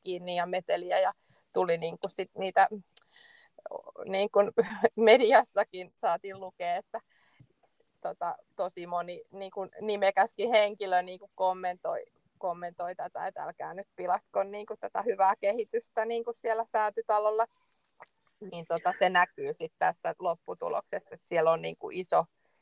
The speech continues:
iso korkot kirjaukset ja pitkästi kuitenkin mietitty tätä energiakenttää sitten ja sen, sen muutosta, mutta, mutta on sit myös näitä huolenaiheita, että,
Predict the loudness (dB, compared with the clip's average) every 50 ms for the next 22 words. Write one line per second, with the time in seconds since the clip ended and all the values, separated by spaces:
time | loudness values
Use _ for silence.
0 | _ _ -10 -8 -2 2 2 2 2 2 2 2 2 2 0 -4 -4 -4 -4 _
1 | _ -8 -8 -6 -4 0 2 2 2 0 -2 -6 -8 -6 -6 -8 -10 -8 -8 -10
2 | -12 -8 -6 -6 -6 -6 -8 -16 -14 _ -6 -6 -6 -6 -6 -8 -10 -12 -8 -8
3 | -8 -6 -8 -10 -12 -14 -14 -10 -8 -6 -4 -2 -2 -2 -2 -2 -2 -4 -4 -6
4 | -8 -10 -10 -8 -8 -8 -10 -10 -10 _ _ -2 -2 -2 -2 -4 -8 -14 _ -10
5 | -8 -6 -6 -4 -4 -4 -4 -4 -6 _ _ _ _ _ _ _ _ _ _ _
6 | 2 4 4 4 4 2 0 0 0 0 -2 -6 -4 _ -2 -2 -2 -4 -6 -10
7 | _ -2 0 0 0 -2 _ -8 -8 -6 -2 0 0 0 0 -2 -6 -8 -6 -4
8 | -6 -6 -4 -4 -4 -4 -4 -4 -2 -2 0 0 0 0 -2 -2 -2 -2 -2 -2
9 | -2 -4 -4 -6 -6 -8 -8 -8 -8 -8 -8 _ _ -8